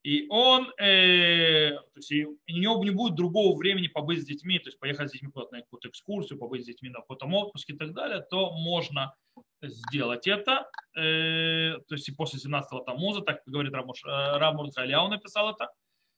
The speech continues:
и говорит, единственное, что быть нужно немножко аккуратнее. Есть очень интересный момент с этим, э, вопросом, то есть с точки зрения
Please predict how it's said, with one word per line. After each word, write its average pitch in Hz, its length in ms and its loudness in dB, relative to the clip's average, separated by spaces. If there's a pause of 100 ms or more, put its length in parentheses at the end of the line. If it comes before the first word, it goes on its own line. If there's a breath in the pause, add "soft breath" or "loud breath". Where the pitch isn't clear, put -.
(340)
и - 460 -14
говорит, 190 260 -2
единственное, 226 260 -4
что 165 100 -6
быть 160 200 -4
нужно 151 180 -6
немножко 143 440 -8 (140)
аккуратнее. - 640 -10 (680 loud breath)
Есть 185 200 0
очень 170 160 -4
интересный 165 320 -4
момент 151 320 -2
с - 60 -16
этим, 123 280 -16
э, 120 360 -8
вопросом, 165 560 -8
то 123 80 -18
есть - 60 -16
с - 40 -20
точки 120 240 -14
зрения 117 720 -8